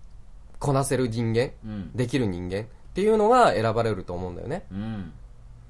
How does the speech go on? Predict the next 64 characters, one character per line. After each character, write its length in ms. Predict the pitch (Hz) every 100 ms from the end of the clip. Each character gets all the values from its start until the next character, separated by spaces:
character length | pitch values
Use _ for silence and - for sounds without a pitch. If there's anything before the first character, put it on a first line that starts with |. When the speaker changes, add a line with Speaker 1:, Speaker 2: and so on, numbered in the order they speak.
| - -
Speaker 1:
で、 200 | 117 117
あ 100 | -
と、 280 | 123 98 90
な 100 | 110
ん 20 |
だ 60 | 95
ろ 80 | 90
う、 20 |
新 220 | - 165
人 380 | 165 180 175 160
で 340 | 139 156 151 131
よ 120 | -
く 200 | 110 85
あ 60 |
り 60 | 98
が 100 | 101
ち 240 | - 101
だ 80 | 98
し、 140 | 107 95
僕 180 | 131
も 160 | 165 165
未 220 | 156 156
だ 80 | 151
に 80 | 143
そ 100 | 147
う 20 |
い 20 |
う 20 |
と 80 | 139
こ 80 | 104
あ 60 | 90
る 80 |
け 80 | 87
れ 80 | 85
ど 100 | 87
も、 260 | 95 90 - - -
う 60 | 190
ま 220 | 214 208
ー 80 | 226
く 100 | 208
や 140 | 151
ろ 60 | 123
う 40 |
と 80 | 107
す 100 | 101
る 100 | 87
こ 100 | 87
と、 160 | 95 123 - -
Speaker 2:
う 40 |
ん。 200 | 127 92 - - - - -
Speaker 1:
と 120 | 180
て 120 | 190 226
も 100 | 208
上 240 | 214 226
手 140 | 226
に 80 | 240
や 100 | 156
ろ 100 | 131
う 40 | 117
と 100 | 101
す 100 | 87
る 60 |
こ 140 | 80 82
と 180 | 95